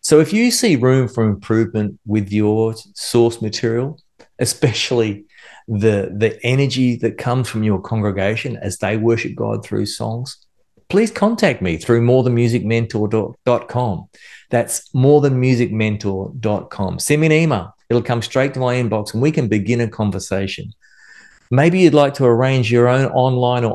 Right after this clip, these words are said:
on-site workshop. No matter where you are in the world, I'd love to speak to you about that and see if I can help. But as I bring this teaching video to a close, let me just give you a handful of tips that come from the More Than Music Mentor curriculum.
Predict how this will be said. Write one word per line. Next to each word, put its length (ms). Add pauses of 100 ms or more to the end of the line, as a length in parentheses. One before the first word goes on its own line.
on-site 460
workshop. 480 (140)
No 100
matter 180
where 220
you 180
are 160
in 60
the 80
world, 380
I'd 100
love 140
to 100
speak 300
to 60
you 40
about 280
that 300
and 160
see 160
if 140
I 80
can 160
help. 260 (1300)
But 100
as 140
I 80
bring 300
this 160
teaching 400
video 260
to 160
a 80
close, 360
let 100
me 100
just 220
give 160
you 220
a 120
handful 540
of 180
tips 320
that 180
come 280
from 140
the 60
More 240
Than 140
Music 300
Mentor 640
curriculum. 640